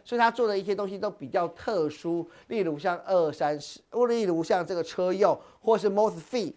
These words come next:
或是主要它在做一些二极体的代工，所以它无法承接。所以我说它已经转入车用，大家不要以讹传讹，说，哎，它可能会接到中兴的短单。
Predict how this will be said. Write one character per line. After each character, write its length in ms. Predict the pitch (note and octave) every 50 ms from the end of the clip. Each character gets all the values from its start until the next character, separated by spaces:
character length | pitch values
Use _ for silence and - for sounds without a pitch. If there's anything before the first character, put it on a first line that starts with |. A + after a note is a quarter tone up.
| _ - -
或 140 | - A#3+ A#3
是 160 | A#3 A#3+ A3+
主 320 | - - - D#3+ C3+ C3+ F#3+
要 160 | A3+ G#3 F3
它 60 | F#3
在 140 | G#3 G3+ F#3
做 200 | F#3+ G3+ G3 F#3+
一 40 | -
些 120 | F#3 G3+
二 180 | - B3 A#3 G3+
极 180 | - - D3+ E3
体 140 | C#3 C3+ A#2+
的 100 | B2+ B2+
代 180 | B2 D#3 C#3+
工， 240 | B2+ A2+ C#3 C3 - - _ _
所 140 | - - C4+
以 40 | A#3+
它 400 | A#3+ - G3+ A#3+ B3 B3 B3 - - _
无 260 | - E3+ F3+ G#3 A#3+ A3+
法 280 | - G#3 D3+ C#3 C#3
承 300 | C#3 - D3+ C#3 D3+ E3 D#3
接。 300 | - E3+ E3+ E3+ D#3 D#3+ - _
所 120 | - - F#3
以 40 | D#3+
我 60 | -
说 140 | F3+ E3+ D#3
它 200 | - D#3 E3 -
已 100 | C#3 A#2+
经 140 | C#3+ E3
转 160 | D3+ - G#2+ A#2+
入 120 | C#3 C#3+
车 180 | - C#3+ C#3 D3+
用， 120 | - - - - - -
大 80 | F#3
家 140 | G3 F#3 F#3+
不 100 | F#3 D#3
要 200 | D#3+ F#3+ F#3 F#3 F3+
以 340 | - D#3+ D3 C3 A#2 A2 -
讹 260 | - C3+ B2+ B2+ C3 C#3+
传 300 | - - C3+ A#2 A#2+ B2 -
讹， 240 | - C#3 B2+ A#2 A2 - -
说， 160 | - - G3+ F#3+
哎， 160 | G#3 A3 - - - -
它 100 | - G#3+
可 200 | G#3 - - C#3
能 100 | B2+ C3
会 140 | D3+ F#3+ E3+
接 180 | - E3 E3+
到 140 | D#3+ F3 D#3+
中 220 | - F3 E3 E3+ D#3+
兴 160 | - D#3+ E3+
的 80 | D3+
短 160 | A#2+ C3 G#2+ G#2 -
单。 180 | - C#3 -